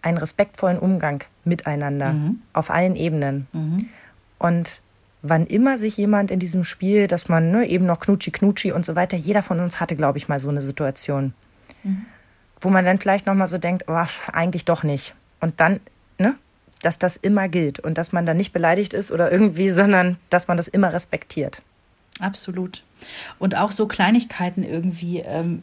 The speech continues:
Speaker 2: wir sind ja noch aufgewachsen. Ich weiß nicht, ob du dich an Catcalling erinnern kannst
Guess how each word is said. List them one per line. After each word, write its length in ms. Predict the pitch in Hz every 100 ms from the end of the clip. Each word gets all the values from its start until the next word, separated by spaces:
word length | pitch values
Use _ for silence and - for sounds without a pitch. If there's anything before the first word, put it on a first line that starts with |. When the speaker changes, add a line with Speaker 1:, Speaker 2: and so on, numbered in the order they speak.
| -
Speaker 2:
wir 380 | 160 175 254 349
sind 280 | 220 214 214
ja 100 | 180
noch 180 | 180
aufgewachsen. 600 | - 226 - 190 180 - 190
Ich 100 | -
weiß 200 | 175 170
nicht, 200 | 175 -
ob 120 | - -
du 100 | 180
dich 220 | 190 - _ _ - -
an 160 | 180
Catcalling 760 | 170 202 - - 185 202 196 190
erinnern 380 | 180 165 220 262
kannst 500 | 285 330 359 - -